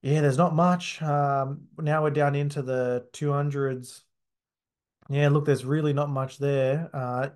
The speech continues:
I don't wanna be A Eing that early. Um, yeah, look, for now, we're gonna stick in, uh, Davey Moale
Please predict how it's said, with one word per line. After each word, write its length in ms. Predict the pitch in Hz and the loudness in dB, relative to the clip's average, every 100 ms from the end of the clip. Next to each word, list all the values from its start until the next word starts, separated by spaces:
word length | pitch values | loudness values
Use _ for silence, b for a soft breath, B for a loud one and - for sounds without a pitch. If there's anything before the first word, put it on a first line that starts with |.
| _ - | _ -4
I 120 | 127 | -2
don't 420 | 131 127 143 147 | 0 6 6 6
wanna 220 | 143 139 | 2 2
be 380 | 131 131 139 - _ - | 0 -2 -4 -10 _ -2
A 40 | |
Eing 540 | 135 - 139 135 131 131 | 0 0 0 0 -2 -2
that 220 | 131 131 | -2 -2
early. 560 | 135 139 139 131 170 - _ _ _ _ _ _ _ _ _ - | 0 2 2 0 -2 -6 _ _ _ _ _ _ _ _ _ -10
Um, 800 | 123 123 120 120 117 113 117 - _ _ _ _ _ _ _ | -4 -2 0 0 -2 -4 -8 -14 _ _ _ _ _ _ _
yeah, 520 | 127 123 127 131 120 107 - | 0 4 6 6 4 -2 -2
look, 320 | 135 131 - _ _ _ - 147 | -2 -2 -8 _ _ _ -6 2
for 120 | 143 | 4
now, 580 | 139 147 147 180 196 - _ | 6 8 6 4 0 -10 _
we're 100 | 151 | 0
gonna 160 | 139 135 | 2 0
stick 340 | - 147 147 | -4 -8 -2
in, 220 | 139 135 | 0 2
uh, 240 | 127 123 123 | 2 0 0
Davey 320 | 139 135 131 | 0 0 0
Moale 680 | 127 123 123 135 156 226 | -2 -2 0 0 0 -2